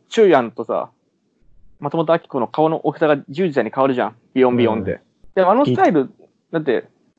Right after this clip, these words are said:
Speaker 1: 相席食堂とかも近いよね。だから、映像を見て突っ込むみたいな。近いよね。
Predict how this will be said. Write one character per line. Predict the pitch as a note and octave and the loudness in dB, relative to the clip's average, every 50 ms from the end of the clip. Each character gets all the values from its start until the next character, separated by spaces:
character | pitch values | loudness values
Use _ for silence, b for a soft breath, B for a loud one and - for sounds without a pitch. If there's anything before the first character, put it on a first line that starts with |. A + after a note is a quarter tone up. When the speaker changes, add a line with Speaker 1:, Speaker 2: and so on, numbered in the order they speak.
| _ - | _ 0
Speaker 1:
相 | B3 A#3 A#3 | 2 2 2
席 | - - - - | 0 -4 -6 -6
食 | C4 A#3+ - | -6 -4 -2
堂 | G3 E3 B2+ | 0 0 0
と | A2+ B2 | 0 0
か | - A#2 A2 | -2 -2 -2
も | G#2+ A2 | -2 -4
近 | - - - E3+ | -6 -4 -2 -2
い | B2+ | -2
よ | A2 G#2 | -2 -4
ね。 | G#2 - - _ _ _ | -8 -12 -16 _ _ _
だ | D3+ C3+ | -6 -2
か | C3 | 0
ら、 | A#2+ A2 - - _ _ _ _ _ _ _ _ | 0 0 0 -4 _ _ _ _ _ _ _ _
映 | D#3+ F3 F#3+ F#3 | 0 2 2 4
像 | F#3 F#3+ | 4 2
を | F#3+ | 2
見 | F#3+ F#3+ | 2 2
て | F3+ E3+ | 0 -2
突 | - - C3+ | -2 -4 -8
っ | C#3+ | -6
込 | - C#3 | -4 -4
む | B2 A#2+ | -4 -2
み | F#2+ | -4
た | G2 F2+ | -4 -6
い | D#2+ | -6
な。 | - - - _ _ _ _ | -8 -12 -16 _ _ _ _
近 | - - E3+ D3 | -4 0 0 2
い | A#2 F2 | 2 0
よ | F#2 | -4
ね。 | F2+ - | -10 -14